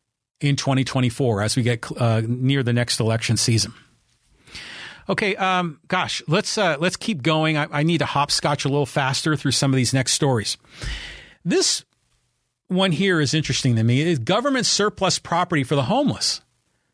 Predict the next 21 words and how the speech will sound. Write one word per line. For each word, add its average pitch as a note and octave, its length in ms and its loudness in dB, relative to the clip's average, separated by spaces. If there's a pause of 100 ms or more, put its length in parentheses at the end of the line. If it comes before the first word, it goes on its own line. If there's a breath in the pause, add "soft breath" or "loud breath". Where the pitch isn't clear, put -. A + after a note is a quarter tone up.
(480 soft breath)
This, D#4 440 0
like, D#3+ 200 -2
I, E3 180 -2
I E3 120 -2
read C4+ 240 0
this C#4+ 160 2
and D#3+ 100 0
I - 20 2
was D3+ 120 0
thinking, E3+ 240 0
"Hey, C4+ 400 0
like, D#3+ 180 0
this - 380 -4
is G#3 100 -2
actually E3+ 380 0
an C3+ 80 0
idea C#3 380 2
that B2+ 240 0 (1160)
makes B2 160 -2
sense." - 540 0 (420 loud breath)
So F#3+ 320 0